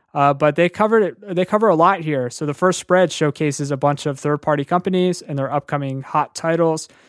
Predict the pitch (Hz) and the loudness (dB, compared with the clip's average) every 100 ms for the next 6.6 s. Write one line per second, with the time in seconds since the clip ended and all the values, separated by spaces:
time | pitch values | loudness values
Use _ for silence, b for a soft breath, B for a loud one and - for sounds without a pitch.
0 | b _ - 165 - - 165 160 151 139 | b _ 0 0 0 -2 0 2 0 -4
1 | 147 147 147 139 131 123 - 180 170 156 | -4 -2 -2 -4 -6 -6 -2 0 0 -4
2 | 156 b b b b 147 143 143 143 147 | -10 b b b b 0 2 2 0 0
3 | 139 - 160 160 160 160 156 160 160 156 | -4 -4 -2 2 4 2 2 0 0 0
4 | 156 147 - 131 - 143 143 - 139 139 | 0 0 -2 -12 -6 -6 -6 -4 -2 -2
5 | - - 147 160 156 139 151 156 156 - | -4 2 2 2 -2 -2 -2 0 -2 -6
6 | 143 - 143 147 156 160 | -12 -8 -6 -4 -4 -8